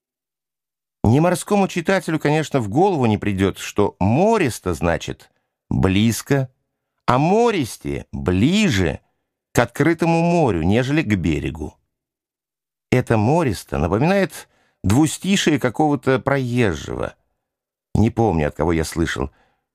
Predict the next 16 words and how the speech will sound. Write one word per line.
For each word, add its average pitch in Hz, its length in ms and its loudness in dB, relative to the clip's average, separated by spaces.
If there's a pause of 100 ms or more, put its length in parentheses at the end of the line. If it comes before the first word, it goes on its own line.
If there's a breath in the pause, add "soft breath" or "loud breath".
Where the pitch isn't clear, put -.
Написанное 131 600 2
им 170 380 0 (120)
на 101 160 0
стене 123 400 0
после 101 280 -2
ночлега 160 640 -2 (320)
в - 100 -8
так 190 180 0
называемой 156 800 0 (380)
"чистой 170 600 0
горнице" 127 680 0
постоялого 95 640 0
двора. 82 380 -4 (880)
"Действительно 180 1000 0
здесь 170 320 0
чисто", — 123 800 -2